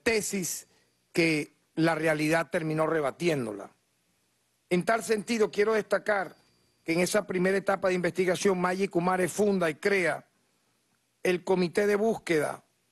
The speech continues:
y Liberación de Carlos Lang. Lo crea junto a Tito Viloria y Zaida Suárez, según revela Glenn Castellano. La primera reunión la hacen en San Mateo,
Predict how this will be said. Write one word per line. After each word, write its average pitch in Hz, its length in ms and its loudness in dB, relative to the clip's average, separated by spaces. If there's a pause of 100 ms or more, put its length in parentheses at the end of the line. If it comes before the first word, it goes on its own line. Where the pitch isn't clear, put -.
(280)
y 180 100 2
Liberación 180 580 2
de 190 120 -2
Carlos 190 380 0
Lang. 185 180 2
Lo 165 160 0
crea 214 440 0 (380)
junto 190 320 -2
a 170 100 -2
Tito 208 260 0
Viloria 208 360 2
y 196 80 -2
Zaida 190 600 -2
Suárez, 180 480 0
según 160 360 0
revela 165 580 2 (1160)
Glenn 214 280 2
Castellano. 180 840 -2 (800)
La 160 160 0
primera 185 340 0
reunión 202 340 2
la 180 120 2
hacen 180 240 -2
en 151 160 -2
San 202 260 0
Mateo, 190 640 0